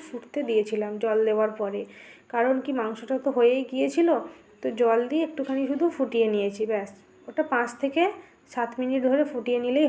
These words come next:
হবে। তো তারপরে গ্যাসটা বন্ধ করে দিয়ে আমি তোমাদেরকে দেখাচ্ছি, দেখো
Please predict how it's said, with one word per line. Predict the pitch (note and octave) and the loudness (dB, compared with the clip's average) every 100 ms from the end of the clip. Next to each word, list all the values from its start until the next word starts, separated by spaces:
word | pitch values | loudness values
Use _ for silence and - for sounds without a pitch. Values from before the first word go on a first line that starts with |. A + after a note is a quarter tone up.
| G3+ | 2
হবে। | F#3+ F#3+ G#3 - - - - - _ | -4 -6 -10 -20 -20 -20 -20 -20 _
তো | - C4 | -2 0
তারপরে | B3 A#3 A#3+ C#4 B3+ | 2 2 2 2 2
গ্যাসটা | A#3+ A#3 C4+ A#3 | 0 -2 -4 0
বন্ধ | A3+ A#3 B3 | 2 2 4
করে | C4 C4+ | 4 4
দিয়ে | C4+ C4+ | 2 0
আমি | C4 B3 | 2 0
তোমাদেরকে | A#3+ B3 B3+ A3+ | 2 2 2 0
দেখাচ্ছি, | G#3+ A#3+ - - C4 | -4 -8 -8 -4 -2
দেখো | A#3 C4 | -2 0